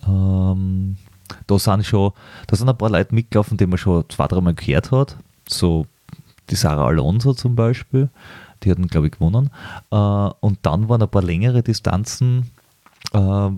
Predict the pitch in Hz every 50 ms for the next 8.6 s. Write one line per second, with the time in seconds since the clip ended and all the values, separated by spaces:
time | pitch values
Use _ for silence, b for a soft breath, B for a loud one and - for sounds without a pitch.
0 | - - - - - - - - 95 95 110 127 123 - 135 120 107 87 80 78
1 | 113 - - 131 120 - - - 82 104 107 92 82 90 104 113 117 127 - -
2 | 131 - 80 104 117 117 - 131 127 123 123 160 180 - - - _ _ B B
3 | B B B B B B B B B B _ - 101 - - - - - - -
4 | - _ _ - 107 95 - 95 87 92 104 104 104 101 95 92 87 87 90 90
5 | 101 - - 104 92 92 92 92 92 92 95 95 B B B B B B B -
6 | - 82 85 80 107 - - 135 113 95 87 98 - 110 - - 101 95 98 92
7 | 90 90 90 90 90 90 87 90 107 127 143 - 143 151 151 - - - - -
8 | 104 92 101 117 123 - - 165 175 - - -